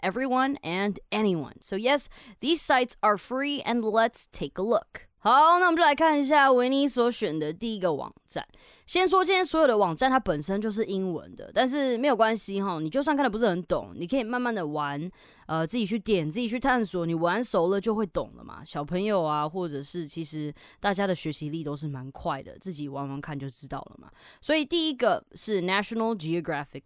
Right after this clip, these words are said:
Kids。嗯，这个名字应该很熟悉吧？国家地理频道，它是为小朋友做了这个互动式的游戏网站嘛，然后它有非常多的资源，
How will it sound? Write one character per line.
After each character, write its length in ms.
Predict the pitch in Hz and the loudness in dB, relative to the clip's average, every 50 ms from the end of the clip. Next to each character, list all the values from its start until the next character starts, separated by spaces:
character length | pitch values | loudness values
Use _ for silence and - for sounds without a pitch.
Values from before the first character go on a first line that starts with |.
| - | -14
Kids。 420 | - - 151 120 - - - 151 - _ _ _ _ | -10 -10 -10 -10 -10 -16 -20 -20 -20 _ _ _ _
嗯， 400 | - 175 220 254 262 269 269 277 277 | -2 2 2 4 4 2 0 -2 -2
这 120 | - 453 | -4 -2
个 60 | 403 | 0
名 180 | 359 277 233 233 233 | 0 0 2 0 0
字 80 | 254 | 0
应 40 | 269 | 2
该 140 | 262 269 262 | 2 4 4
很 80 | 208 175 | 2 2
熟 240 | - - 151 156 | -2 -4 -6 -6
悉 180 | 151 - - 180 | -6 -6 -6 -6
吧？ 220 | 165 170 156 135 | -4 -4 -6 -6
国 160 | 135 - 165 175 | -4 -4 -2 2
家 140 | - 233 | 2 2
地 120 | 240 302 294 | 2 2 -2
理 140 | 233 180 151 | -2 -2 -2
频 260 | - 156 143 143 143 | -4 -4 -6 -4 -2
道， 240 | 160 180 151 - - - - - - - - _ | 0 0 -2 -2 -6 -14 -20 -20 -20 -20 -12 _
它 180 | - 277 294 330 | 2 4 4 4
是 240 | 320 - 330 330 302 | 4 2 0 0 2
为 160 | 294 311 294 | 4 4 4
小 160 | 247 220 175 | 4 2 -2
朋 120 | 151 180 | 0 0
友 100 | 214 208 | -2 -2
做 180 | 185 - 208 202 | 0 0 0 0
了 80 | 180 165 | 0 0
这 140 | 156 185 | -2 -4
个 160 | 180 165 156 151 | -4 -4 -6 -6
互 220 | - - 208 175 | -6 -8 -8 -4
动 180 | 180 185 170 160 | -4 -4 -4 -4
式 140 | - 165 | -6 -6
的 100 | 156 151 | -6 -6
游 160 | 139 135 131 135 | -6 -6 -8 -8
戏 160 | - 180 175 | -6 -6 -6
网 180 | 143 123 - - - | -6 -6 -10 -14 -14
站 180 | - 143 104 - | -12 -12 -12 -12
嘛， 60 | - _ _ - | -16 _ _ -12
然 100 | - 156 | -10 -6
后 60 | 165 | -6
它 60 | 180 | -6
有 80 | 147 139 | -6 -8
非 280 | - - - 208 220 | -8 -6 0 0 0
常 140 | 208 190 156 | 0 0 -2
多 100 | 151 165 | -4 -4
的 80 | 156 151 | -4 -6
资 240 | 131 - 143 143 | -8 -8 -10 -8
源， 160 | 143 147 147 | -8 -8 -8